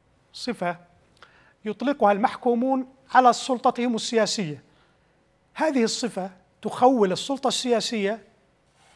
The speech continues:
تمثيل المحكومين أمام المجتمع الدولي، وتعطي الحكومة أو سياسيين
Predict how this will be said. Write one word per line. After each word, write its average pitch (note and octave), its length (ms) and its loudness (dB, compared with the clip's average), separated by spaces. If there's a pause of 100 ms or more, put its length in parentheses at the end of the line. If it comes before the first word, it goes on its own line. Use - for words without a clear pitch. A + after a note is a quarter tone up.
(280)
تمثيل C4+ 400 2
المحكومين A#3+ 600 0
أمام A3+ 300 2
المجتمع G#3+ 440 -2
الدولي، F3+ 380 0 (1300)
وتعطي - 1400 0
الحكومة G#3+ 500 0
أو F3 260 -2 (640)
سياسيين G#3+ 640 -2